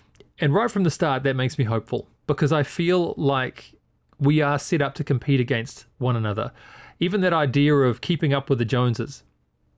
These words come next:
that idea of your lifestyle having to match somebody else's, it's really cool to see that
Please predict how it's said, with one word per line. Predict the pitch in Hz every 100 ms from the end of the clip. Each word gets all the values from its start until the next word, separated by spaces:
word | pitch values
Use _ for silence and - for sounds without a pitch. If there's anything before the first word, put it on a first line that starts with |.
| _
that | 139
idea | 135 123 131 135 127
of | 117 - -
your | 143 143
lifestyle | 139 135 127 135 120
having | 120 120
to | 113
match | 117 117 - - - _
somebody | - 156 127 113 110
else's, | 131 131 - - - - - - - - _ _ _ _ _ _ -
it's | 139
really | 156 185 190
cool | - 170
to | 151
see | - 185 170 123
that | 117 -